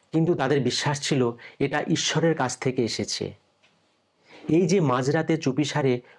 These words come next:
গোপনে সাহায্য করা, এই ধারণায় ধীরে ধীরে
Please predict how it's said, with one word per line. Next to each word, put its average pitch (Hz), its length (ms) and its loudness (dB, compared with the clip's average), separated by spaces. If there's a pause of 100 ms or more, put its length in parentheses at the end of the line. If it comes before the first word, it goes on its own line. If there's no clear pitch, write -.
গোপনে 127 360 0
সাহায্য 117 480 -2
করা, 117 260 0 (920)
এই 160 200 4
ধারণায় 135 520 0 (340)
ধীরে 131 240 2
ধীরে 147 240 2